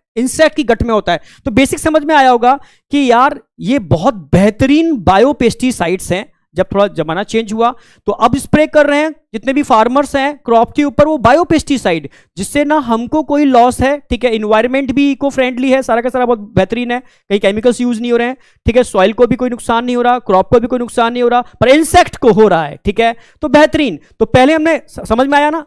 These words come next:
अभी स्प्रे की बात चल रही है, तब साइंटिस्टों ने कहा, "यार बहुत हो गया।" तब तक क्या आई? बायोटेक्नोलॉजी आई। बायोटेक्नोलॉजी आई तो हमने आइडेंटिफाई किया कि इन ज-, इसके, भाई, इसके जो एंडोटॉक्सिन्स बन रहे हैं, इसको बनाने के लिए जीन कौन सा रिस्पॉन्सिबल है। हमने उस जीन को ढूंढ लिया, क्राई जीन, सीआरवाई, क्राई,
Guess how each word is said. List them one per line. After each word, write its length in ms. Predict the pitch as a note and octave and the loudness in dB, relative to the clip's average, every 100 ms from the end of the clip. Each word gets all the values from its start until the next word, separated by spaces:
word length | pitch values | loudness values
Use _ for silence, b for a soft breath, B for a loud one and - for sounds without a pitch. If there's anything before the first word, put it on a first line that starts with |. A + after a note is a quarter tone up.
| - | -4
अभी 160 | G#3 D#4 | 2 2
स्प्रे 300 | - E4+ F4+ | 2 2 4
की 120 | F4 | 4
बात 160 | D4 | 4
चल 160 | - A#3+ | 4 0
रही 180 | A3 G#3 | 2 2
है, 160 | D#3 - b b - | 0 -4 b b -6
तब 60 | D#4+ | -4
साइंटिस्टों 460 | C4+ D#4 D4 D#4+ | -4 -4 -8 -4
ने 80 | D#4 | -2
कहा, 120 | D4+ | 0
"यार 120 | E4 A#3 | -2 0
बहुत 280 | G#3 C#4+ | 0 0
हो 60 | G#3 | 0
गया।" 120 | E3+ | -2
तब 120 | A#3+ - | -2 -4
तक 80 | - | -2
क्या 120 | C#4+ | 0
आई? 100 | E4 | 0
बायोटेक्नोलॉजी 640 | G#3 G3+ F#3+ G3 F3 D#3 | 2 2 0 -4 -6 -4
आई। 120 | D#3 C#3+ | -6 0
बायोटेक्नोलॉजी 580 | G3 C4 B3+ C#4+ D4 | 0 0 -4 -4 -2
आई 180 | D4 D#4 | 0 0
तो 100 | C4+ | -2
हमने 200 | C4+ D4 | -4 -2
आइडेंटिफाई 520 | A3 G#3+ A#3 D4 D4 - | -2 -4 -6 -2 -2 -2
किया 220 | A3+ B3 | -2 -2
कि 120 | D#4+ | -2
इन 120 | D#4 | -6
ज-, 280 | F#3 C#3+ - - | -8 -20 -20 -8
इसके, 320 | G3 - C#4+ D4 | -8 -6 -4 -2
भाई, 140 | D4 | -2
इसके 380 | A3 F#3+ - C#4+ | -2 -8 -6 -4
जो 140 | C4 | -2
एंडोटॉक्सिन्स 480 | G#3+ B3 C4+ - D4 | -2 -2 -4 -4 -4
बन 180 | F3 A3+ | 0 0
रहे 180 | C4+ G#3 | 0 -2
हैं, 120 | B3 b b b | -4 b b b
इसको 160 | - C#4+ | -6 0
बनाने 340 | G3 G3 B3 | 2 2 -2
के 80 | C4 | -2
लिए 100 | D#4+ | -4
जीन 280 | E3 C#4+ F#4 | -2 0 0
कौन 200 | F4 C#4+ | 0 -4
सा 120 | B3 | -2
रिस्पॉन्सिबल 600 | A3 - F#3 F3 E3+ D#3 | -4 -2 -2 -2 -4 -4
है। 200 | G#2+ - _ _ _ - | -6 -12 _ _ _ -2
हमने 220 | A#3+ C#4+ | 0 0
उस 100 | E3+ | -2
जीन 160 | G#3+ | -2
को 80 | F#3+ | -2
ढूंढ 200 | E3+ B3+ | 0 0
लिया, 200 | C#4+ D4 C#4 _ | 0 -2 -4 _
क्राई 280 | - B3 C#4 | 0 4 4
जीन, 300 | G#3 A3+ D3+ | 0 -6 -8
सीआरवाई, 640 | - C4+ C#4 C#4 C4 C4+ F#3+ | -6 0 2 2 2 0 0
क्राई, 340 | - C#4 B3 | 0 0 0